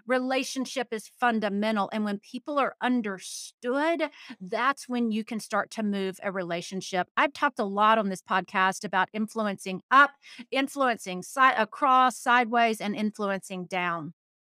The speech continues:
Because as literacy leaders, that's something that we need to be doing. And you cannot lead and move forward, uh, literacy ideas, literacy practices until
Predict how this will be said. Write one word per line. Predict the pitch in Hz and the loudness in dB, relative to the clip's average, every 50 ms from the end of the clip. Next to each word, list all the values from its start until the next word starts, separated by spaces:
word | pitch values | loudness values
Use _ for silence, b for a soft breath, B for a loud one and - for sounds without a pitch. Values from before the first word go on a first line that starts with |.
| B B B B B 214 | B B B B B -4
Because | - 254 - - 262 269 214 | -2 -2 0 0 -2 0 0
as | 240 220 185 | -2 -2 -2
literacy | 226 240 247 294 330 320 - - 302 247 | -2 -2 0 2 0 0 0 -2 -2 -2
leaders, | 220 214 233 254 269 240 214 208 190 | -2 -2 -2 -2 -2 -2 -2 -2 -2
that's | - 220 226 233 - | -2 0 -2 -2 -2
something | - - - 254 254 262 247 - 254 247 233 | -8 -6 -2 0 0 0 0 0 0 0 0
that | 208 - - | 0 0 0
we | 214 233 240 | -2 -2 -2
need | 226 214 202 202 - | -2 -2 -2 -4 -6
to | - 190 | -10 -12
be | - 190 180 | -10 -10 -6
doing. | 165 202 226 226 196 175 156 - 185 - _ _ _ _ _ _ _ _ _ _ _ _ _ _ _ _ b b b b | -4 -2 0 0 0 -2 -4 -8 -12 -16 _ _ _ _ _ _ _ _ _ _ _ _ _ _ _ _ b b b b
And | - 226 240 226 214 | -4 -2 0 0 0
you | 214 254 269 | 0 -2 -4
cannot | - - - 302 285 277 269 262 233 - - | -4 -2 2 4 4 6 6 4 2 0 -2
lead | - 226 233 240 247 262 269 277 254 233 208 190 - - | -4 -4 -2 0 0 0 2 0 0 0 -2 -4 -4 -2
and | 233 226 220 220 220 220 | -2 0 0 0 0 0
move | 240 262 294 302 233 - _ _ | 0 0 0 -2 -6 -8 _ _
forward, | - 311 311 320 320 311 240 247 220 202 202 202 208 B B B B B B _ - | -4 -2 0 0 0 0 0 2 2 2 2 0 -2 B B B B B B _ -2
uh, | 233 226 220 208 208 | 0 0 2 0 0
literacy | 220 240 262 277 285 302 302 302 277 - - 269 233 214 | -2 0 2 2 2 2 0 -2 -2 -2 -4 -4 -2 0
ideas, | 196 185 185 196 190 208 262 285 294 294 285 285 285 269 262 269 B B 240 220 | 0 0 0 -2 -8 -8 -6 -4 0 0 2 2 2 0 -2 -4 B B -16 -8
literacy | 220 240 269 269 262 247 - - 226 196 185 - | -4 -2 0 0 0 -2 -2 -4 -8 -10 -12 -14
practices | - - - 269 247 254 - - 269 - - 277 262 254 226 220 - - | -16 -6 -4 -2 -2 -2 -4 -8 -14 -10 -4 -2 -2 -2 -2 -6 -8 -6
until | - 220 214 202 190 - - - - - 262 269 277 269 269 277 277 262 240 | -6 -6 -6 -6 -10 -12 -18 -20 -14 -8 -4 0 2 2 2 2 0 -2 -6